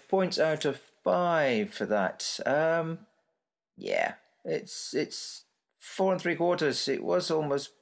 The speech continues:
perfect, even though a lot of you decided it was absolutely bloody awful. It was blummin' brilliant. You obviously concentrating too much, and,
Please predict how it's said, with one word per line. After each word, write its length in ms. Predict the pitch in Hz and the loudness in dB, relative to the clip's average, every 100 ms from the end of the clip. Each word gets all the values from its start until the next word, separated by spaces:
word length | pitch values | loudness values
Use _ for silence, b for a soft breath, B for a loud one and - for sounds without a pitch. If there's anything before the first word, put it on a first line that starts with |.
| _ | _
perfect, 520 | - 160 156 143 135 | 0 0 2 0 0
even 240 | 147 139 143 | -2 -2 2
though 180 | 143 139 | 2 4
a 20 | |
lot 220 | 151 147 | 2 0
of 80 | 135 | -2
you 240 | 139 131 - - _ | -2 -4 -10 -20 _
decided 400 | - - 147 135 | -4 2 2 0
it 80 | - | -4
was 180 | 135 - - | -4 0 0
absolutely 460 | - - 151 143 | 0 -2 -4 -4
bloody 340 | 131 151 151 156 | 0 0 2 2
awful. 460 | 165 160 117 98 B B B B B _ 151 | 2 2 0 -2 B B B B B _ -2
It 120 | 143 | 2
was 180 | 147 147 | 2 0
blummin' 380 | 151 165 165 156 | 0 0 2 2
brilliant. 560 | 170 160 110 90 - | 2 2 0 -2 -8
You 240 | 110 110 - - _ _ _ - | -8 -10 -10 -20 _ _ _ -2
obviously 300 | 156 151 135 | -2 -4 -4
concentrating 560 | 147 139 127 - - | -4 -4 -4 -4 -4
too 140 | - 113 | -4 -2
much, 340 | 117 - - - | -2 -2 -6 -2
and, 460 | 101 113 117 110 | 0 0 -2 -4